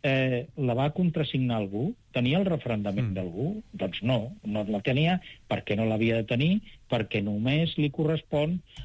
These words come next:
Speaker 1: eh, als actes previstos a l'article seixanta-quatre de la Constitució, que són els nomenaments, eh, etcètera, etcètera. Per tant,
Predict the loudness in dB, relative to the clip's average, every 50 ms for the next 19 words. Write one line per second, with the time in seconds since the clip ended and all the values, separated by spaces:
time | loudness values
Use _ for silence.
0 | -16 -10 -6 -2 0 0 0 0 -2 -2 -2 -2 -2 0 0 0 -2 -2 -2 -2
1 | -2 -2 0 -2 0 2 2 0 0 0 -2 -2 0 2 0 0 -2 -2 -2 -4
2 | 0 0 2 2 2 2 0 0 0 0 -2 -2 -4 -6 -4 -2 -2 -2 0 0
3 | 0 2 2 0 0 -4 -6 -4 -2 -2 0 0 0 0 2 2 2 0 -2 -4
4 | -8 -6 -4 -4 -4 -4 -4 -4 -4 -2 -2 -2 -4 -4 -2 0 2 2 2 4
5 | 4 2 2 0 -6 -14 -20 -20 -16 -12 -12 -10 -10 -12 -14 -12 -8 -8 -2 0
6 | 0 0 0 0 -4 -6 -4 -6 -8 -8 -8 -8 -10 -12 -12 -12 -16 -16 -14 -14
7 | -14 -14 -16 -6 -4 -2 0 0 0 0 0 0 0 2 2 2 2 4 4 2